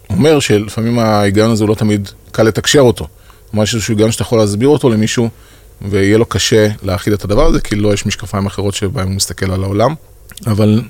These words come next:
אני חושב שבשביל זה אנחנו נמצאים שם, בשביל זה מעצבים, אה, נמצאים בתוך ארגונים. הרבה פעמים חושבים שהמוצר נראה מספיק טוב, אה, ולא צריך להשקיע עוד ב-, באיך שהוא נראה. אני חושב שזה תלוי מאיזה זווית,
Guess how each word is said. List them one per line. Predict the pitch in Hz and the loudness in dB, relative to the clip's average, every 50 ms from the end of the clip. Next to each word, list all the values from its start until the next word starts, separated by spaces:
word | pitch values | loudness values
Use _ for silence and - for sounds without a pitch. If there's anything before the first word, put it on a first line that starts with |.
| - - | -10 -8
אני | 101 95 | -6 -6
חושב | 92 117 | -4 -4
שבשביל | - 131 117 95 - 104 95 | -4 -4 -4 -4 -2 -2 0
זה | 107 110 | 2 0
אנחנו | 107 - - 104 | 0 0 0 -2
נמצאים | 95 95 - - 95 95 | -2 0 -2 -2 -2 -4
שם, | 92 - 90 | -4 -4 -6
בשביל | 85 87 92 127 101 | -6 -6 -4 -2 0
זה | 107 | 0
מעצבים, | 113 113 98 - - 110 107 107 107 - - - - - - - - - - | 0 0 0 -2 -2 0 0 0 -2 -4 -8 -20 -20 -20 -20 -20 -20 -20 -12
אה, | - 95 95 95 95 95 95 92 92 92 92 92 | -8 -6 -4 -2 -2 0 0 0 0 0 0 0
נמצאים | 92 95 98 - - - 107 110 120 117 104 98 113 - | 0 0 -2 -2 0 0 2 2 2 2 0 0 -4 -10
בתוך | - 101 90 - 104 - - | -10 -8 -6 -6 -6 -6 -6
ארגונים. | 98 90 92 85 85 82 90 - - - - - - - - | -6 -4 -4 -4 -4 -6 -8 -10 -16 -20 -20 -20 -20 -20 -18
הרבה | - - | -12 -8
פעמים | 147 - 170 143 139 | -2 0 0 0 0
חושבים | - 139 107 120 123 | 0 0 0 0 0
שהמוצר | 113 - 123 104 98 98 98 95 95 95 98 98 104 - - - - - 107 101 - - 147 127 117 | 0 2 2 2 2 2 2 2 0 0 -2 -4 -6 -10 -18 -20 -14 -12 -10 -6 -2 0 2 2 2
נראה | 110 104 98 | 2 2 0
מספיק | 98 95 - - 98 82 | 0 -2 -4 -6 -8 -10
טוב, | - - 92 78 80 - - - - - - - - - - - - - - - | -8 -8 -10 -10 -10 -12 -18 -20 -20 -20 -20 -20 -20 -20 -20 -20 -20 -18 -12 -10
אה, | 98 92 92 95 95 95 98 98 98 98 95 | -8 -6 -6 -4 -4 -4 -2 -2 -2 -2 -2
ולא | 98 104 117 135 | 0 2 2 2
צריך | 135 - 135 - - - | 2 0 -2 -2 -2 -4
להשקיע | 113 101 - - - 110 | -2 -2 -2 -2 -2 0
עוד | 95 95 95 90 | 0 0 -2 -2
ב-, | 95 92 90 87 87 87 87 85 87 85 85 87 | -2 -2 -2 -2 -2 -2 -4 -4 -4 -4 -4 -4
באיך | 92 92 90 | -4 -4 -6
שהוא | - - 101 95 | -6 -6 -6 -4
נראה. | 110 156 | -2 -2
אני | 160 131 | -2 -2
חושב | - - 127 | -2 -4 -6
שזה | - - 120 107 107 - - - - - - - - - 151 | -4 -2 -2 -2 -2 -4 -10 -20 -20 -20 -20 -20 -16 -14 -6
תלוי | - - 135 151 | 0 2 4 6
מאיזה | 160 165 156 135 143 | 6 6 4 4 4
זווית, | 127 143 | 4 2